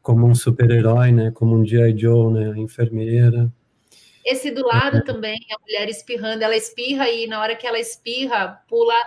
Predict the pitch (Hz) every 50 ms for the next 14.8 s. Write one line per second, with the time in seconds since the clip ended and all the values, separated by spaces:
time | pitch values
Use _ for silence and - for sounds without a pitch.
0 | - 208 214 214 208 214 208 208 202 196 196 196 - 269 233 220 - 196 214 196
1 | 190 214 226 226 226 196 202 202 - - - - _ _ _ _ _ _ _ _
2 | _ _ _ _ _ _ _ - - - - - - 381 - _ - - 127 120
3 | 113 107 101 98 95 95 - _ _ _ _ _ _ _ - 269 285 311 349 330
4 | - 339 320 302 277 277 269 269 - 311 285 277 302 302 302 311 311 294 294 -
5 | 254 247 254 247 262 262 - - 269 269 262 262 277 269 254 254 269 311 302 254
6 | 226 226 254 262 254 208 185 185 180 180 175 170 175 175 180 196 208 214 185 180
7 | 175 175 175 170 175 180 185 185 180 180 180 180 - 202 185 185 175 175 170 165
8 | 165 156 151 151 160 - _ _ _ _ _ _ _ - 208 208 202 233 226 233
9 | 240 240 233 - - _ _ - 233 226 226 233 233 233 214 226 269 277 294 277
10 | 277 262 254 254 - 320 311 - - - 269 262 262 226 254 269 - 226 196 208
11 | 196 - - 214 202 - - 190 190 196 196 196 196 190 190 202 196 202 208 226
12 | 240 233 233 214 202 202 220 202 196 190 - 202 196 196 196 - - 214 202 214
13 | 214 240 247 240 240 226 220 220 214 262 240 214 233 233 - 262 240 226 220 233
14 | 269 311 320 294 254 226 196 196 190 202 233 262 277 277 269